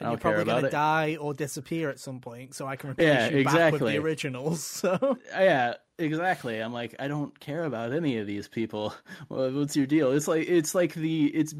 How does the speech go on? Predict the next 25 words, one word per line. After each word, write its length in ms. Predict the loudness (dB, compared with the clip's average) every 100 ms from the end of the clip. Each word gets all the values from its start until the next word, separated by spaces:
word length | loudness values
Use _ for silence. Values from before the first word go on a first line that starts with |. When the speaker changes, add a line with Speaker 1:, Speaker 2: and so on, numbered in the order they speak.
| -8
Speaker 1:
it'd 200 | -4 -2
be 180 | -2 -2
like 320 | 2 0 2
if 140 | -2 -2
Varl 560 | -4 -2 0 0 -2
showed 340 | -2 0 0 2
up, 200 | 0 -4 -12
is 260 | -4 -2 0
like 180 | -2 -2
Varl 300 | -2 0 0
showing 360 | 0 0 0
up 140 | -2 -4
at 120 | -6
the 60 | -6
beginning 420 | -4 -2 -2 -4
of 80 | -4
Horizon 800 | -4 -2 0 -2 -4 -6 -8 -10 -8
if, 240 | -6 -6
if 220 | -6 -6
there 160 | -2 0
were 120 | 0
five 420 | -4 0 2 2 0
of 140 | -4
him. 280 | -4 -2 -4 -8 -20 _ _ -20
<laughs> 60 | -14